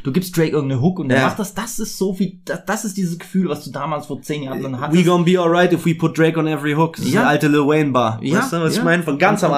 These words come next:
Speaker 2: Anfang.
Speaker 1: und, und genau so,
Speaker 2: So.
Speaker 1: g-, genauso fühlt sich's an, als wäre Drake einfach ins Studio gegangen und hätte direkt gewusst, was zu tun ist.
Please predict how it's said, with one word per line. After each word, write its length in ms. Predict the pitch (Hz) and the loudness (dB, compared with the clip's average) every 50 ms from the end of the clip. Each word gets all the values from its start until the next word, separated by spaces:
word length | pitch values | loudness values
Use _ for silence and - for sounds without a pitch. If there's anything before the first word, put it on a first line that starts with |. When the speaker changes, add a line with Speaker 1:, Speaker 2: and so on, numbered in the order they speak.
| 139 - | 2 2
Speaker 2:
Anfang. 140 | 170 160 113 | 0 0 0
Speaker 1:
und, 100 | 165 160 - | -2 -2 -2
und 60 | - | -2
genau 340 | 160 147 147 147 156 185 196 | -4 -2 0 0 2 2 2
so, 60 | 170 | 2
Speaker 2:
So. 320 | 143 165 180 196 196 196 - - _ _ _ _ _ _ | 2 4 4 4 2 2 -2 -10 _ _ _ _ _ _
Speaker 1:
g-, 140 | - - - | -16 -12 -6
genauso 300 | 156 139 147 160 165 160 160 | -4 -2 -2 -2 -2 -4 -4
fühlt 240 | - 180 185 185 | -2 -2 -2 -2
sich's 160 | 180 170 - - | -2 -6 -6 -4
an, 180 | 110 147 165 160 | -4 -4 -4 -4
als 300 | - - - - 127 120 | -6 -10 -12 -10 -6 -4
wäre 180 | 147 147 143 | -4 -4 -4
Drake 320 | - - 135 139 147 147 - | -4 -2 -2 -2 -2 -2 -4
einfach 260 | 147 143 135 - 127 | -8 -8 -8 -6 -6
ins 140 | 135 127 123 | -6 -8 -8
Studio 220 | - - 151 151 135 | -10 -8 -6 -6 -6
gegangen 340 | 127 123 113 127 127 135 143 | -6 -6 -4 -4 -4 -4 -4
und 100 | 127 113 | -6 -6
hätte 160 | 117 113 113 | -6 -6 -6
direkt 380 | 101 104 110 110 135 156 - - | -6 -6 -6 -6 -8 -10 -8 -8
gewusst, 340 | 123 113 107 131 127 - - | -6 -4 -4 -4 -6 -6 -10
was 140 | 113 110 | -8 -2
zu 80 | - - | 0 2
tun 240 | - - 117 113 107 | 2 4 4 4 2
ist. 240 | 107 - - - | 2 0 -2 -2